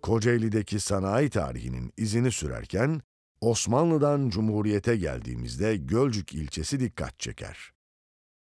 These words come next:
Cumhuriyet'in ilanından hemen sonra bin dokuz yüz yirmi dört yılında Bahriye Vekaleti kurulmuş, Kocaeli'nin Gölcük ilçesi de tersane bölgesi olarak seçilmiştir.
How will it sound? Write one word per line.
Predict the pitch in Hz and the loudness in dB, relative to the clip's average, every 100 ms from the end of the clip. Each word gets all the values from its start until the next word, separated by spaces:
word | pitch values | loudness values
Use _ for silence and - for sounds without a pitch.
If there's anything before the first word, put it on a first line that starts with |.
| - | -10
Cumhuriyet'in | 71 113 110 107 104 98 147 | 0 2 4 4 2 2 2
ilanından | 113 69 60 58 57 55 57 67 | 2 0 -4 -6 -8 -8 -6 0
hemen | 123 101 62 | 2 2 -2
sonra | - 57 60 98 113 | -6 -6 -2 0 0
bin | 104 | 0
dokuz | 107 104 113 | 0 0 -2
yüz | 104 95 95 | 0 0 0
yirmi | 104 104 | 0 2
dört | 113 131 - | 4 2 0
yılında | 64 58 71 120 135 - _ _ - | -6 -4 2 2 0 -6 _ _ -10
Bahriye | 64 107 104 104 127 156 | 2 4 4 4 4 4
Vekaleti | 110 - 78 69 64 58 | 2 0 -4 -4 -8 -12
kurulmuş, | - 64 57 55 78 139 - - _ _ _ _ | -10 -10 -8 -4 -2 0 -2 -6 _ _ _ _
Kocaeli'nin | - 113 123 120 117 117 110 76 | -2 2 4 4 4 2 2 2
Gölcük | 123 135 92 - - | 4 4 2 -6 -10
ilçesi | 65 64 67 71 71 | -10 -8 -8 -4 2
de | 123 139 _ _ _ _ | 2 2 _ _ _ _
tersane | 117 113 101 107 107 104 | 2 2 4 2 2 0
bölgesi | 80 67 67 67 65 | -2 -2 -4 -6 -6
olarak | 60 58 55 - | -6 -8 -8 -8
seçilmiştir. | 69 - 55 52 - - - | -8 -8 -8 -6 -6 -8 -14